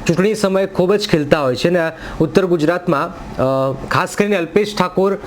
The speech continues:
હવે જે રીતે કોંગ્રેસથી છૂટા પડ્યા છે, તો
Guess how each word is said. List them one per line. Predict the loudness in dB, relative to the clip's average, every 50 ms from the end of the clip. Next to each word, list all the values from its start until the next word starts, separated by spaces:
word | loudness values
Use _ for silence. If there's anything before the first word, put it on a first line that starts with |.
| -14 -14 -14 -14 -8 -2
હવે | 0 0 2 2 2 0 0 -4 -8 -12 -14 -14 -10 -6 -2 0 0 0 2
જે | 0 0
રીતે | 0 0 -2 -2
કોંગ્રેસથી | 0 0 0 0 2 0 0 0 0 -2 -2
છૂટા | 0 2 2 2 0
પડ્યા | 2 0 0 0 0 -2
છે, | -2 -2 -2 0 -2 -4 -6 -10 -12 -12 -6 -2 0
તો | 0 0